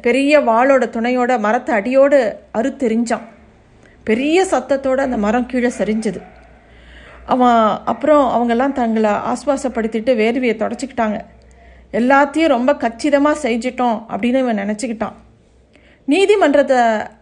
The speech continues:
அவமதித்ததா சொல்லி அவனையும் அவன் மனைவி மற்றும் கூலியால் எல்லாரையும் மறுநாள் கைது செய்யப்பட்டாங்க. தன் கதையில தான் உருவாக்கிய ஒரு கற்பனை மர-, மரத்தை தான் தான் வெட்டி வீழ்த்தினதா இவன் சொன்னான்.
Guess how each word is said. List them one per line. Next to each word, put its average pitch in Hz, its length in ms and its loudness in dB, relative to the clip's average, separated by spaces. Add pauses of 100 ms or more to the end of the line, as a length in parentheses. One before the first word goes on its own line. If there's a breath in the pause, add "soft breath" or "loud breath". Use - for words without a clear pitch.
அவமதித்ததா 247 1160 0
சொல்லி 233 760 -4
அவனையும் 262 520 0
அவன் 220 200 0
மனைவி 240 380 0
மற்றும் 214 400 -2
கூலியால் 247 520 0
எல்லாரையும் 233 480 0
மறுநாள் 233 340 0
கைது 226 360 -2
செய்யப்பட்டாங்க. 196 580 -6 (680 soft breath)
தன் 247 180 2
கதையில 302 600 2
தான் 233 200 0
உருவாக்கிய 294 600 2
ஒரு 214 140 0
கற்பனை 226 420 -2
மர-, 226 380 0
மரத்தை 226 360 0
தான் 294 280 0
தான் 220 240 0
வெட்டி 226 320 0
வீழ்த்தினதா 240 600 0
இவன் 202 140 -4
சொன்னான். 202 440 -8